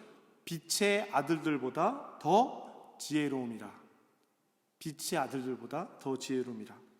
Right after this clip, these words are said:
여기 첫 번째 문제가 등장합니다. 지혜롭다라고 칭찬하고 있는 거예요.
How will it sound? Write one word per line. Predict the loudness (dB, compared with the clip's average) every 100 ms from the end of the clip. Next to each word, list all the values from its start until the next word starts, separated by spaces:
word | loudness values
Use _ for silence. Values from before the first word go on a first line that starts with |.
| _ _ _ _ _ _ _ _ _ _ _ -20 -20 -20 _ 0
여기 | 4 4
첫 | 4
번째 | 2 2 0
문제가 | 0 -4 -4
등장합니다. | -4 -4 -6 -8 -12 -18 -20 _ _ _ _ _ _ _ _ _ _ _ _ _ _ _ _ -20 _
지혜롭다라고 | 2 6 6 6 6 4 4
칭찬하고 | 2 2 4 2 2
있는 | -2 -4
거예요. | -8 -12 -16